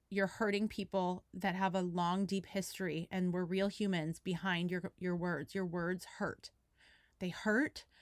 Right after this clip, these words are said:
and you have a following, and you're scaring people. You're scaring people like me to think, "Oh my gosh, what if this starts a new wave of anti-Semitism? Where can we hide? What, what do we do?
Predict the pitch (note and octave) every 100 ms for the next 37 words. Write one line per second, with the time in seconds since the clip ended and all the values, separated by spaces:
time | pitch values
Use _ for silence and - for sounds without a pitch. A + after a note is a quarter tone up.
0 | - - - F#3 F#3 G3+ G#3+ G3 F3+ -
1 | F3 G#3+ F#3 F#3 G3 G#3+ - F3+ E3 -
2 | - F3+ F#3+ G3 - F3+ F3 C#3+ E3 -
3 | _ _ _ _ - F#3+ - G3 F#3 A3
4 | A3 A3+ A#3 A3 G#3+ G#3 F#3 F3+ F#3 D#3+
5 | E3 - F3+ F#3 F#3+ F#3+ D#3+ E3 - F#3+
6 | F#3 E3+ G3 - F#3 - F3 F3 G3 F3+
7 | F3 F3+ F3 - - - - - G3 -
8 | E3+ E3+ F3 F3 E3 D#3+ F3 D#3 - E3
9 | _ - F3+ F3+ - G#3 F3+ E3 - E3
10 | E3+ - _ - G3 - _ - F#3 G#3+
11 | - B3 A3+ F3 F#3 G3+ -